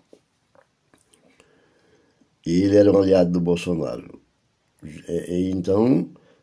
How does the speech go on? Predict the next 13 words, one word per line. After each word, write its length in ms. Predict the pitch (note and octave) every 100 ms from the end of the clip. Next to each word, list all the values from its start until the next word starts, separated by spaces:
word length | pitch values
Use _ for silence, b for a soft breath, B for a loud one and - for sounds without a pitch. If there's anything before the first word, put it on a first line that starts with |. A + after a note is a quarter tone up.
| -
no 140 | G2
Rio 180 | G2+ G#2
de 140 | G2+
Janeiro, 640 | F#2+ G2 G2+ B2 C#3 A#2
em 20 | G2
Bangu, 580 | F#2 G2 G2 C#3+ F3 - b b b b b b b b _ -
ele 180 | F2+
foi, 600 | F2+ - F#2 F#2 F2 - - _ _
foi 120 | E2+
determinação 760 | E2 E2 G2 F#2+ F#2 F2 F#2+ F#2+
do 240 | F#2+ F2+ E2+
próprio 380 | - G#2 A2
Moraes. 640 | B2 D3 C3+ G2+ E2+ -